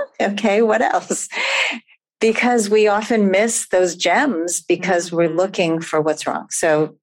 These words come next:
Speaker 1: what are three things you liked? What are two things that might be yellow flag, not so great? Maybe, maybe it's a red flag. Maybe you already know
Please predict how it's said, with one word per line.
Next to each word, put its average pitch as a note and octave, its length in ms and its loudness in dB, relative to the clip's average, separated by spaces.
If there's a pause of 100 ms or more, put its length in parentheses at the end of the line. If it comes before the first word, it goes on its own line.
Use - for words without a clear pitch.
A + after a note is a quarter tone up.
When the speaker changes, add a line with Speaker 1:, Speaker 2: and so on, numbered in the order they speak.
(180)
Speaker 1:
what G#3 140 2
are A#3+ 80 2
three A3+ 220 0
things F#3+ 340 -4
you D3 100 2
liked? A#3 420 0
What E3+ 120 2
are F3 60 2
two E3+ 220 -4
things D#3 460 -2
that - 160 -4
might C#3+ 220 -4
be C#3+ 80 0
yellow C#3 520 0
flag, G3+ 640 -2
not D#3+ 240 -4
so D3 500 2
great? B3 560 0
Maybe, E3+ 520 2
maybe F#3 220 2
it's C#4+ 160 0
a G#3 40 0
red G#3+ 240 0
flag. - 340 -2
Maybe E3+ 240 0
you F3 100 4
already E3 240 2
know C3+ 440 0